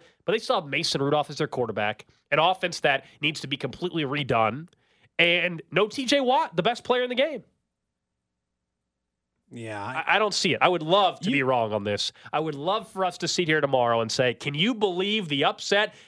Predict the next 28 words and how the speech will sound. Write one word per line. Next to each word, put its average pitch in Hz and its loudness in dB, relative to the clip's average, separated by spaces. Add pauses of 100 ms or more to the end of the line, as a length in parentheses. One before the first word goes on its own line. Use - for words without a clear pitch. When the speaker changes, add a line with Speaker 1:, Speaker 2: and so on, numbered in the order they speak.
(100)
Speaker 1:
Mike 214 0
Tomlin 214 2
continues 220 -2
to - -8
show 214 -2
he's 175 -4
a 135 2
Hall 202 4
of 220 0
Famer." 226 4 (100)
Speaker 2:
The 247 -8
Speaker 1:
How - -10
Speaker 2:
Texans 277 4
Speaker 1:
the 247 6
Speaker 2:
are - 4
Speaker 1:
heck 180 -4
Speaker 2:
coming 339 6
Speaker 1:
did 330 0
Speaker 2:
to 320 -2
Arrowhead. 175 0
Speaker 1:
Sure, 320 2
another 180 4
home 214 0
game 240 -2
at 202 2
Arrowhead 233 2
on 226 0
Saturday. 233 0